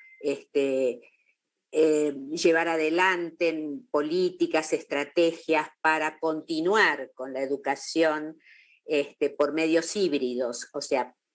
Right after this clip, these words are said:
tanto, eh, pu-, puramente a través de la tecnología como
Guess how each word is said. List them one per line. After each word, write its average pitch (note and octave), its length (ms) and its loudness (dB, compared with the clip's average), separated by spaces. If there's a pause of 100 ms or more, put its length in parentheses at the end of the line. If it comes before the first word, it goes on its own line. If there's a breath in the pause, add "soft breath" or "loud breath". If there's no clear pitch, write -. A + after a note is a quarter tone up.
(160)
tanto, G3+ 680 0
eh, D3 200 -6
pu-, C#3+ 320 -2
puramente F#3 720 2
a D#3+ 120 0
través D#3+ 320 -2
de E3+ 100 0
la D#3+ 140 -2
tecnología E3 1000 0
como G3+ 680 0